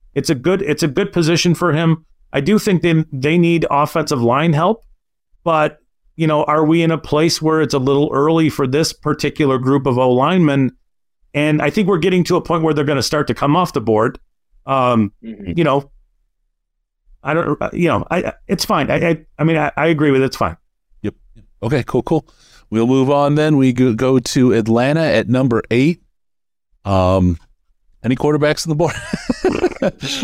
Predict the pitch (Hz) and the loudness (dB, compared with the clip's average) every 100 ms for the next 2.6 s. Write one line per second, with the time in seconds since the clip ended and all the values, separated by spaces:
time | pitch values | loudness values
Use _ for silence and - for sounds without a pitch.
0 | - 156 165 156 147 123 - 175 170 151 | -2 0 0 2 2 2 2 2 2 2
1 | 120 113 - 110 98 120 110 117 - 113 | 2 0 0 0 2 2 2 0 0 0
2 | 104 101 92 90 85 | 2 2 4 4 2